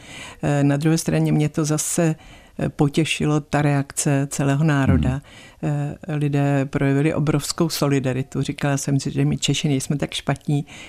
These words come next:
Speaker 1: když se dokážeme v době nouze semknout. Bylo tam veliké množství dobrovolníků, kteří nechali své rodiny, svoji práci, jeli tam zadarmo pomáhat a dělali úplně všechno, co bylo potřeba.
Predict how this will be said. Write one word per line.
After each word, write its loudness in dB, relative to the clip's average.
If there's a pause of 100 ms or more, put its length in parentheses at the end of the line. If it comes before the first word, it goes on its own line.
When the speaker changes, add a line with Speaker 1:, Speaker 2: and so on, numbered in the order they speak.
Speaker 1:
když -2
se 0
dokážeme 2
v -4
době 2
nouze 0
semknout. 0 (420)
Bylo 2
tam 2
veliké 2
množství 4
dobrovolníků, 2
kteří 0
nechali 2
své 2
rodiny, 2
svoji 2
práci, 0 (360)
jeli 4
tam 2
zadarmo 2 (120)
pomáhat 2
a 4
dělali 4
úplně 2
všechno, 0
co 0
bylo 2
potřeba. -2